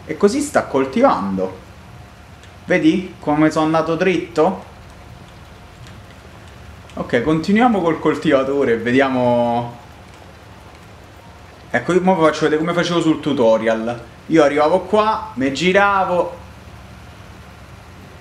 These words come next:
e andavo dritto così e dico, "Vabbè, tanto là ci ripasso dopo quando faccio il secondo giro." Però in effetti credo che sia meglio come faceva il nostro buon operaio laggiù.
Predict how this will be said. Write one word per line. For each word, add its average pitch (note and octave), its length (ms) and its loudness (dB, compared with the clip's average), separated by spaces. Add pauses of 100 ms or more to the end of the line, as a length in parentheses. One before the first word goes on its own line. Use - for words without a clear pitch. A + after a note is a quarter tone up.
(360)
e D#3 120 4
andavo D3+ 360 2
dritto F#3 380 2
così C#3+ 400 2
e D3+ 100 4
dico, F3+ 180 0
"Vabbè, B3 220 0
tanto G3 340 0
là F3+ 200 2
ci D3+ 120 -4
ripasso C3 520 -2
dopo D3+ 300 2
quando B2 220 0
faccio C3 280 -2
il B2 80 -6
secondo C#3 420 0
giro." C#3+ 520 -2 (500)
Però E3+ 160 4
in E3 80 2
effetti D3+ 600 -2
credo C#3+ 320 0
che C#3 120 0
sia D3 220 0
meglio C3+ 340 0
come C3 180 2
faceva C3+ 560 0 (240)
il C3 120 0
nostro D3+ 420 0
buon D3 320 0
operaio C#3 600 0
laggiù. B2+ 540 -2